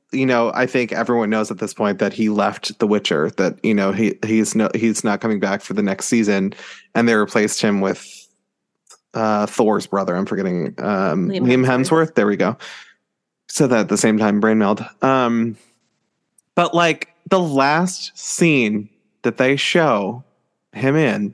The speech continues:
Speaker 1: is him walking
Speaker 2: Mm-hmm.
Speaker 1: away from the camera. So his ass, as it should be. But, like, it, that felt like such a sh-, shitty way to say goodbye, like, goodbye to the show. But
Speaker 2: Yeah.
Speaker 1: also, like,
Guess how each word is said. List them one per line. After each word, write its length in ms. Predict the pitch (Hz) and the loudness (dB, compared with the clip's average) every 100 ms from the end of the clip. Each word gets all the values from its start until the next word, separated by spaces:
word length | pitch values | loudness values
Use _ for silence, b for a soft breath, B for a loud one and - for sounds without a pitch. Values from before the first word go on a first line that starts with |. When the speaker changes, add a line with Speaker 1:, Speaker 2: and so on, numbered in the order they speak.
| - | -8
Speaker 1:
is 120 | 107 | -4
him 220 | 117 113 | 0 0
walking 300 | 104 107 98 | 2 2 2
Speaker 2:
Mm-hmm. 80 | 135 | 2
Speaker 1:
away 120 | 139 | 2
from 140 | 139 143 | 2 0
the 60 | 131 | 0
camera. 220 | 135 - | 0 0
So 160 | 110 98 | -4 0
his 200 | 117 113 | 0 2
ass, 480 | 107 95 - - - _ | 0 -2 -8 -18 -20 _
as 180 | 113 110 | -4 -2
it 100 | 101 | 0
should 160 | - 92 | -2 -2
be. 200 | - - B B B _ | -6 -8 B B B _
But, 180 | 196 175 | 0 2
like, 320 | 165 151 - _ | 2 0 -4 _
it, 400 | 160 175 _ - | 0 0 _ -2
that 280 | 160 190 202 | 0 0 -4
felt 280 | - 269 277 | -2 0 2
like 340 | 233 202 - _ _ _ _ _ _ _ - | 0 0 -8 _ _ _ _ _ _ _ -12
such 300 | - 175 170 | -2 -2 0
a 80 | 156 | -2
sh-, 280 | - - - | -2 -8 -6
shitty 640 | - 147 143 143 139 131 | -2 0 0 0 0 -2
way 340 | 113 117 113 113 | -2 -2 0 -2
to 100 | 117 | -4
say 260 | - 113 | -2 -2
goodbye, 360 | 107 110 107 98 | -2 -2 -2 -2
like, 240 | 113 104 95 _ _ _ _ | -4 -4 -8 _ _ _ _
goodbye 380 | - 104 - - | -6 -4 -4 -2
to 120 | 156 | -4
the 100 | 104 | -4
show. 580 | - - 78 107 139 160 b b b _ - | -4 -4 -4 -2 -4 -6 b b b _ 0
But 100 | 160 | 2
Speaker 2:
Yeah. 80 | 160 | 2
Speaker 1:
also, 300 | 180 196 180 | 0 0 2
like, 340 | 156 135 - | 2 0 -4